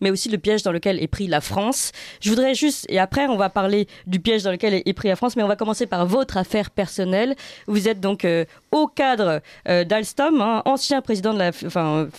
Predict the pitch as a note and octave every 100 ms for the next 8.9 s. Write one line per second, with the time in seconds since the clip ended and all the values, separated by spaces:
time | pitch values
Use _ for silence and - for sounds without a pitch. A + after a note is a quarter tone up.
0 | - G3 F#3+ A3+ A3+ G#3 A#3 A3 A3+ F#3+
1 | G3 G3 F#3 E3 - F#3 G3 F#3 F3 -
2 | G#3+ C#4 C#4+ - - - G#3 D4 B3+ A3+
3 | A3 - A#3 G#3+ - G3+ A3 G#3 G#3+ G#3
4 | - F3+ E3+ D#3+ - - - B3 A3+ G3+
5 | F3+ A3+ D4 - - - A#3 G#3 D#4 -
6 | - D#4 C#4+ B3+ A3+ F#3 A3+ - - -
7 | G#3+ - A#3 G3 F#3 F3 - G3+ A#3+ G3
8 | G#3+ B3 - G#3+ G#3 F#3 F3+ G#3